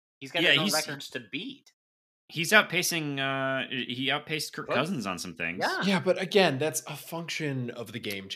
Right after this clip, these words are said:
Speaker 3: changing.
Speaker 2: I, fine. I, I, I will say this. I think the staff, uh, probably knows whether Noah Kim is an adequate backup or not. Um, and then,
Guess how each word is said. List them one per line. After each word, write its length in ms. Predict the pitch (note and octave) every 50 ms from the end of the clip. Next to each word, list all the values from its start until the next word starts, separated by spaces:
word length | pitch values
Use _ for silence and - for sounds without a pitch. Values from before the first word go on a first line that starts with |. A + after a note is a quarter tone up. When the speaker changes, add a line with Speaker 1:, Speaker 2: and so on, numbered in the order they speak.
| G#2+ B2 A#2
Speaker 3:
changing. 140 | - G2 F2+
Speaker 2:
I, 200 | A2 A#2 A2+ A2 - - - - - - _ _ _ - - - - - - -
fine. 400 | - D3+ C3 B2+ A#2+ A2+ A2+ - C#3
I, 100 | C3+ - - - _ -
I, 400 | C#3+ D3 D#3 D#3+ E3 D#3+ D#3 - - _ -
I 140 | D3 D#3 F#3+
will 120 | G3+ F#3+
say 220 | - - E3+ D3 C3
this. 520 | A2+ A#2+ A2+ G#2+ G#2+ - - - - - _ _ _ - - - - _
I 120 | B2 C3 C#3+
think 180 | D3+ E3+ D#3
the 80 | C3+ C3+
staff, 540 | - - C#3 B2+ A#2+ A#2 - - - - - _ _ _ _ _ _
uh, 560 | A#2 G#2+ G#2 G2+ G2 F#2+ F#2+ F#2 F2+ F2+ F2+ - - - -
probably 420 | - - C3 C#3 D3 D#3 D#3+ D3+
knows 320 | C#3 C#3 C#3+ C#3 C3 B2
whether 240 | B2+ C3 B2+ B2 B2
Noah 240 | A#2+ A#2+ B2 B2 B2
Kim 440 | B2 - C3 B2 B2 C3 C3+ C#3 - -
is 220 | A#2+ A#2+ A#2 A2
an 60 | A#2 A2+
adequate 320 | A2+ A#2 A#2+ - A2+ -
backup 380 | - A2+ B2+ - D#3+ D#3 - - _ _ _ _ -
or 100 | C3+ D3
not. 240 | D#3 E3+ G3 G3+ - _ _ _ _ _ _ _ _ _ _ _ _
Um, 720 | G2+ G#2 G#2 G2 G2 F#2+ F#2 F2+ F2+ F2+ F2+ F2 F2+ F2+ - _ _ _ _ _ _ _ _ - - _ _ -
and 200 | G#2 G#2+ G#2+ A2
then, 640 | A2 A2 G#2+ G#2+ G#2+ G#2 G#2 G2+ G2+ G2 G2 -